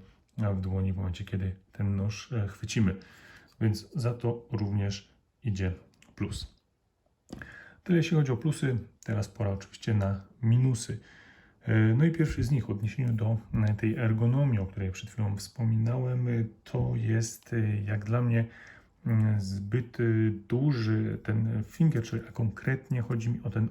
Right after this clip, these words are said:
odstęp między, e, palcem, e, środkowym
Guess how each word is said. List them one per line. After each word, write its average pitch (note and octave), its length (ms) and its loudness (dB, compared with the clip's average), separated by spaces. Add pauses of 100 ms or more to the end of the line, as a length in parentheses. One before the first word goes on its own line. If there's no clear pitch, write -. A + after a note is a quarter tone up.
odstęp A#2 580 -2 (100)
między, G#2 580 0 (880)
e, G2+ 320 2
palcem, G2+ 720 -2 (400)
e, G#2 540 0
środkowym A2+ 800 -2